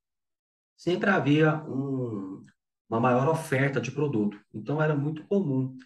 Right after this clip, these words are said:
ele fechar um preço para entrega futura, ganhando todo o carrego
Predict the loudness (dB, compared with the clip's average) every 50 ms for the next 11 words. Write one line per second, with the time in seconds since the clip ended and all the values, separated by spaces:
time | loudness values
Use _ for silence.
0 | _ _ _ _ -4 -4 -4 -2 -2 0 2 2 2 2 0 -2 -2 -2 -2 -4
1 | -6 -6 -2 -2 0 0 0 -2 -6 -8 -6 -6 -4 -2 -2 -2 0 2 2 2
2 | 2 0 -4 -6 -8 -6 -2 0 2 4 4 4 2 0 -4 -14 _ _ _ 0
3 | 2 2 4 4 4 2 2 2 2 2 0 0 0 2 2 2 0 0 -2 -2
4 | -2 -2 -2 -2 -2 -2 -2 -2 -4 -6 -10 -14